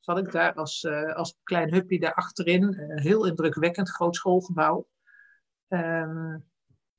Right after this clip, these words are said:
en toen ging hij een les geven wat een genetica les was. Natuurlijk heel ingewikkeld voor iemand die, die, misschien zat ik net in de brugklas, hoor. Eh, dus wat hij deed, didactisch heel verantwoord, is dat hij mijn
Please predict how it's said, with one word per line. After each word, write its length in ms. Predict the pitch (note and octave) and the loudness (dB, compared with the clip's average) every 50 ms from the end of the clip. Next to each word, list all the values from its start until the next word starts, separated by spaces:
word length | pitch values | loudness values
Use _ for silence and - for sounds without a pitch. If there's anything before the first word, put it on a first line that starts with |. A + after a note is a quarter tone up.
| - _ | -20 _
en 120 | - F3+ F3+ | 0 2 2
toen 100 | F#3+ F3+ | 4 6
ging 220 | - A#3 A#3+ G#3 | 6 6 8 8
hij 140 | G#3 G3 F#3+ | 8 8 8
een 220 | F#3 F3+ F3+ F#3 - | 8 6 4 4 6
les 340 | - F#3+ G#3 B3 C#4 - - | 6 8 8 8 6 4 4
geven 400 | - A3+ A3 A3+ A3+ - - - _ _ _ | 6 6 6 6 4 2 -4 -6 _ _ _
wat 240 | _ - F#3 F3+ F3+ | _ 2 2 4 4
een 100 | F#3+ F3 | 2 2
genetica 580 | F3+ - G#3 G#3+ A3 A3+ F#3+ - - - E3 D#3 | 4 6 6 6 6 6 4 0 -2 -2 -2 0
les 240 | D3+ D3+ C#3+ - - | 0 -2 -2 -4 -6
was. 200 | C3+ C3 C3+ - | -8 -8 -10 -8
Natuurlijk 200 | - - F3+ - | -8 -6 -2 0
heel 240 | E3 F3+ - F3 | 0 0 2 0
ingewikkeld 400 | - - D#3 E3+ E3+ E3+ F#3+ - | -4 -2 -2 -2 -2 -2 -8 -8
voor 120 | - F#3 - | -8 -6 -2
iemand 380 | F3 F3+ F3 E3 D#3+ E3 - | 0 0 2 0 0 -4 -4
die, 380 | - E3+ D#3+ D#3+ D#3+ D3 - F3+ | -4 -4 -2 -2 -4 -6 -8 -6
die, 200 | D3 E3 D#3+ D#3+ | -4 -2 -2 -2
misschien 240 | E3 D#3+ - - F#3+ | -4 -6 -4 -2 0
zat 160 | F3 F#3 F3+ | 0 0 -2
ik 80 | F3 - | 0 0
net 200 | F3 F3 F3 - | 0 0 0 0
in 80 | F3 E3+ | -4 -8
de 60 | D#3+ | -8
brugklas, 520 | - - F#3+ F#3+ - - F#3 D#3 D3+ - | -4 -4 -6 -6 -4 -4 -4 -4 -4 -4
hoor. 180 | - F#3+ - - _ _ _ - - - - - - - - - - _ _ _ _ _ _ _ _ _ _ _ _ _ | -8 -10 -10 -10 _ _ _ -20 -20 -20 -20 -20 -20 -20 -20 -20 -20 _ _ _ _ _ _ _ _ _ _ _ _ _
Eh, 400 | - F3 E3+ E3+ E3+ E3 E3 E3+ F3+ | 0 2 4 4 6 6 4 4 4
dus 200 | F3 G#3+ A3+ A3+ | 6 6 6 6
wat 200 | A3+ A3+ G#3+ - | 6 4 4 6
hij 200 | G3+ G3+ F#3 F3+ | 6 4 4 6
deed, 500 | F3 C4 C4+ B3+ G#3+ A#3+ C#4 C4+ - - _ _ _ _ | 8 8 10 10 10 8 6 2 -2 -12 _ _ _ _
didactisch 560 | _ F3 D3 E3 D#3 E3+ D#3+ - - - C#3+ - | _ -2 0 0 2 2 0 0 -2 -6 -2 0
heel 160 | F3 D#3+ D3 | 0 0 0
verantwoord, 680 | D3+ D3+ E3+ G3+ A3+ G#3+ - - D3 D3+ F3+ G3 - _ | 0 2 2 4 4 2 2 2 2 2 2 2 0 _
is 400 | _ F#3+ F3+ F3+ F3+ F3+ - - - | _ 4 4 4 4 2 -2 -6 -4
dat 280 | - F3+ F3+ F3 F3 - | 0 2 2 2 2 0
hij 180 | G3+ F#3 F#3 G3+ | -2 -2 0 2
mijn 600 | F#3 F3+ G#3 A3+ A#3 A3 A3+ A#3+ C4+ - - _ | 4 4 6 6 6 4 4 2 0 -6 -10 _